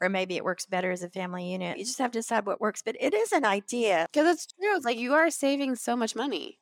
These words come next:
Speaker 1: Literally, how many complete color sets of markers and crayons can you put together and not have to buy that thing and not have to have that piece of plastic packaging to throw away?
Speaker 2: Mm-hmm.
Speaker 1: And how many less than half full spiral notebooks are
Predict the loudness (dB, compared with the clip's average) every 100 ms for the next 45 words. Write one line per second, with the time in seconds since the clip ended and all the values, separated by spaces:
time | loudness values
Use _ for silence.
0 | 2 6 6 4 -2 2 4 6 4 0
1 | -10 -6 -6 -2 -2 -2 -8 -16 -12 0
2 | 2 4 0 0 -2 -2 -6 -2 0 0
3 | -2 -4 -6 -10 -8 -6 -4 -4 -6 -10
4 | -8 -8 -8 -8 -8 0 2 2 -2 -8
5 | -10 -4 -4 -4 -2 0 2 0 0 2
6 | 4 4 0 -4 -4 -2 0 0 0 0
7 | -2 -6 -2 0 2 -2 -4 -8 -8 -8
8 | -6 -4 -4 -4 -8 _ _ _ -10 -8
9 | -6 -6 -6 -6 -4 -2 0 0 -2 -4
10 | -8 -14 -20 -18 -14 -12 -12 -10 -2 2
11 | 4 4 2 -2 -8 -10 -8 -2 0 2
12 | 2 0 -2 0 0 0 -4 -2 -4 -2
13 | -2 -2 -2 -2 -4 -4 -2 -2 0 -2
14 | 0 -2 -2 -2 0 -2